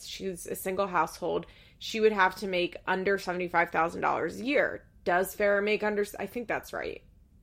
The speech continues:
It's under, I looked it up because I, <laughs> I knew no matter what I was gonna be qualifying for this stimulus check. Like, I knew no matter what the threshold was, I didn't make more than that.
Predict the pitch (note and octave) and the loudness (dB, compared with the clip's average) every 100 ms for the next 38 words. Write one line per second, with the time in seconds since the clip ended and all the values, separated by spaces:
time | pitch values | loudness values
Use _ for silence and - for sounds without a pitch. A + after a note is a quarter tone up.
0 | _ - G3+ - G3 G3 - A3 A3 B3 | _ -8 -4 -2 0 0 6 6 6 2
1 | - G3+ E3+ - F#3+ G#3 F#3+ - F#3 F#3 | 2 4 4 2 -2 0 2 0 -2 -6
2 | - - - - - - - - - - | -14 -20 -20 -20 -20 -18 -16 -16 -2 4
3 | D#4 F4+ G4 E4 C4+ A#3+ A3 G3+ F#3 F#3+ | 6 8 8 8 10 10 8 8 6 4
4 | G3+ F#3 F3+ - F#3 F3+ E3 F3 F#3 F3 | 2 2 0 4 4 6 4 2 0 -2
5 | F3 - E3+ E3+ F3 F3+ - G3+ F#3+ F#3+ | -2 0 0 2 0 0 2 2 4 4
6 | F3 F3+ G3+ A#3+ B3 A3+ G3 F#3+ F#3 F3+ | 2 4 4 4 4 6 6 4 2 0
7 | F3+ F3 E3+ G3+ G3 G3 G3 F3 D#3 G#3 | 0 2 2 0 0 0 2 6 8 8
8 | F#3 E3+ E3+ D#3+ F3 E3 D#3 C#3+ D#3 G#2 | 6 -2 -2 -2 -2 -2 -2 -4 -2 -4